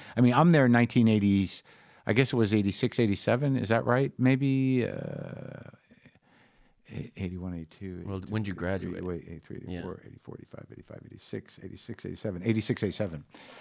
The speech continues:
Speaker 1: So,
Speaker 2: Yeah.
Speaker 1: so you're entering it, like, a little over ten years f-, from the beginning of the place, right? But, like, you know, like, supposedly Yakov lived up there, Dice
Speaker 2: Mm-hmm.
Speaker 1: lived up there.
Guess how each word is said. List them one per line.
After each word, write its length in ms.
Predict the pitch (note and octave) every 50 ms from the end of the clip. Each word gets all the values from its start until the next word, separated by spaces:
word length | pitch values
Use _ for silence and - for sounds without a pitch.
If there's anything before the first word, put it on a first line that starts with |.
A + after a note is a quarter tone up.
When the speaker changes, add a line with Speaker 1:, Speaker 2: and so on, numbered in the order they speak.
| - -
Speaker 1:
So, 520 | - - - D#3 C#3+ C#3 C3+ B2+ A#2 G#2+ - - _ _ _ _ _ _ _ _ _ _ _ _ _ _ _ _ _ -
Speaker 2:
Yeah. 240 | - G#2 F#2+ F#2 F#2
Speaker 1:
so 160 | - - E3+
you're 200 | D#3+ D3 D3 D#3+
entering 400 | E3+ F#3+ F#3+ - F#3+ D#3+ D3 C3+
it, 280 | C3 B2+ B2 A#2+ - -
like, 240 | A#2+ A#2 A2 - -
a 80 | - B2
little 200 | A#2+ C#3 C#3+ C#3
over 160 | C3 B2 B2
ten 280 | - - C3+ B2 A#2
years 300 | A2+ A#2 A#2 A#2 A2+ G#2+ -
f-, 140 | - - - - _ -
from 240 | - - A#2 G#2+ G#2
the 80 | G2+
beginning 420 | F#2 G#2 F#2+ F#2+ A#2 A#2+ B2+ A2+ G2+
of 80 | F2+
the 80 | D#2+ E2+
place, 440 | - - F#2+ F2 F2 F2+ F#2 - -
right? 320 | G2 G2 G#2 G#2 G2+ - - - - - - - - - - _
But, 120 | D3 C#3+
like, 240 | D3+ D#3 D3+ C#3+ -
you 260 | D#3+ - - G3 G#3+ G#3
know, 260 | E3 C#3 C3+ C3 C3
like, 260 | B2+ B2 A2+ A2+ A2 -
supposedly 440 | - - C#3+ C3+ A2+ A2+ G#2 F#2
Yakov 520 | F2+ G2+ A#2+ D3 D3 - - C#3+ C3 B2 B2+
lived 180 | C#3 B2 A#2+
up 120 | B2+ A#2 -
there, 260 | - B2+ A#2+ A#2 A2+
Dice 400 | G2 F2 G2 G#2 A#2 B2+ B2+ G2+
Speaker 2:
Mm-hmm. 80 | G2 A#2+
Speaker 1:
lived 220 | B2 A#2+ A2+ A2+
up 160 | B2 A2+ A2 -
there. 420 | A#2+ A2+ A2+ A2+ A2+ A2 G#2+ G#2